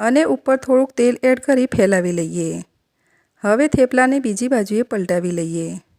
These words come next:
અને બીજી સાઈડે પણ થોડુંક તેલ લગાવી થેપલું બંને બાજુએથી ગોલ્ડન બ્રાઉન થાય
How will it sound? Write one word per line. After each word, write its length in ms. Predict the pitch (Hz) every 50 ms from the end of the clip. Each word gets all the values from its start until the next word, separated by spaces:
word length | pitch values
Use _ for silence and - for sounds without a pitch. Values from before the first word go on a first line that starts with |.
| _ _ _ _ _ _ _ _ _ _ _ _ _ -
અને 240 | 202 233 269 311
બીજી 300 | 302 277 254 247 - 277
સાઈડે 340 | 269 - 277 262 254 247 269
પણ 200 | 269 - 269 269
થોડુંક 300 | 269 262 247 233 262 247 _ -
તેલ 220 | 233 240 240 247
લગાવી 500 | 247 262 254 277 285 277 247 180 - 185 _ _ _ _ _ _ _ _ -
થેપલું 460 | - 233 240 - - 247 262 277 277
બંને 300 | 269 254 226 220 233 254
બાજુએથી 480 | 254 262 262 247 - 254 254 - 277 254
ગોલ્ડન 420 | - - 196 202 202 233 247 254
બ્રાઉન 280 | 254 262 254 262 262 254
થાય 340 | 285 311 285 254 196 -